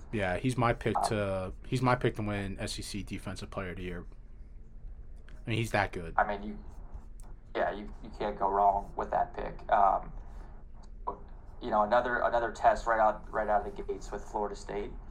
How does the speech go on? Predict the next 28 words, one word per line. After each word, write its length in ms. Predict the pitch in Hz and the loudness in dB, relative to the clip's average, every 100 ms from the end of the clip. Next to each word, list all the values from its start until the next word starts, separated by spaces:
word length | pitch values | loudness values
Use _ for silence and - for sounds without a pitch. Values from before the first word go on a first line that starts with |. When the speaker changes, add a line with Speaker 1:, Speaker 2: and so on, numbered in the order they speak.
| - - - - | -14 -12 -8 0
Speaker 2:
Um, 480 | 101 95 95 92 87 - - - - - - - - - - - | 4 4 2 -2 -6 -10 -12 -12 -12 -12 -12 -12 -12 -12 -12 -8
too, 140 | 117 | -4
and, 180 | - 113 | -4 -4
and 140 | 107 101 - 104 | -6 -6 -4 -4
I 80 | |
know 100 | 104 | -2
you 160 | 101 101 | -4 0
guys 260 | 104 98 101 | 2 2 0
are 60 | |
big 180 | 107 104 | -4 0
on 160 | 98 - | 0 0
Florida 300 | 110 101 - | -4 -4 -4
State 280 | 107 98 - | -6 -6 -6
this 200 | 98 - | -10 -8
year, 180 | 98 95 | -8 -6
so 200 | 107 101 | -4 4
that'll 240 | 104 107 | 4 4
be 100 | 104 | -2
a 40 | 98 | -4
really 260 | 101 101 | -2 -2
fun 240 | - 101 101 | 0 0 0
game 200 | 104 101 | -4 -2
to 80 | 101 | 0
watch. 400 | 98 98 95 - - - - - - | 4 4 4 -4 -12 -12 -12 -12 -4
Uh, 80 | 120 | -2
that's 220 | 127 - | 0 0
a, 260 | 147 107 95 | -2 0 2
uh, 280 | - - | 2 0